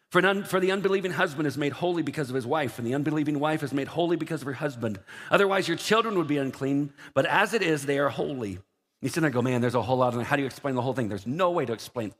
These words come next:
all of that, but here's the idea. For those of, this is what was happening back in the day. Picture a person, there's this couple,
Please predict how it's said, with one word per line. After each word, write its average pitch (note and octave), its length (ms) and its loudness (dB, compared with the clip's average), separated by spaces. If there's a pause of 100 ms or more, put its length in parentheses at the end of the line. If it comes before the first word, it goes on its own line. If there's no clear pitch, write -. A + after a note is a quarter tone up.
all E3 160 2
of C3 120 0
that, G2 260 -4
but - 80 -18
here's C3+ 220 -4
the D3+ 100 0
idea. B2+ 260 -2 (360)
For D3 80 2
those F#3+ 240 4
of, D#3 120 -4
this F3 160 0
is E3 120 0
what F#3 100 0
was D3 80 -2
happening D3+ 280 0
back C3+ 200 2
in C#3 60 -2
the C3+ 60 -2
day. B2 200 2 (720)
Picture G3 220 4
a - 40 0
person, F3 540 -2
there's D3 140 0
this D#3+ 100 -2
couple, F3+ 420 0